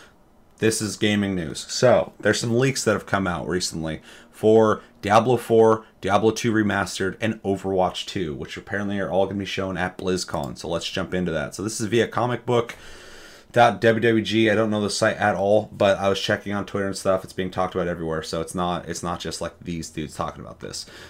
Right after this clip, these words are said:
So, uh, let's talk about this real quick. Diablo four, Diablo two Remastered reportedly being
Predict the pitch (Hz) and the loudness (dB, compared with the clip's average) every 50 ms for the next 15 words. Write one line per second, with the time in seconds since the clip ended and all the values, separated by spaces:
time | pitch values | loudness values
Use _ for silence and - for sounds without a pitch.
0 | - - - 143 135 120 101 87 - - - 107 104 104 104 101 101 98 98 98 | -10 -2 4 6 6 6 6 4 2 0 0 2 4 4 6 6 4 4 4 2
1 | 95 90 101 104 - - 113 107 - 104 95 92 - 110 98 - 113 101 92 - | 2 0 -2 -2 0 0 0 0 0 -2 -2 -2 -2 -4 -2 -2 -2 -2 0 0
2 | 120 131 139 120 - - 120 117 117 113 104 104 104 107 107 101 - - 101 101 | 0 2 2 0 0 2 4 4 4 4 2 2 0 0 0 -2 -4 -4 -4 -2
3 | 101 95 95 95 90 - - 92 85 - - 101 98 95 95 95 90 87 92 95 | -2 -2 0 -2 -2 -4 -6 -10 -8 -6 -4 -2 -2 -2 -2 -2 -4 -2 -4 -4
4 | 95 95 92 - | -4 -4 -6 -8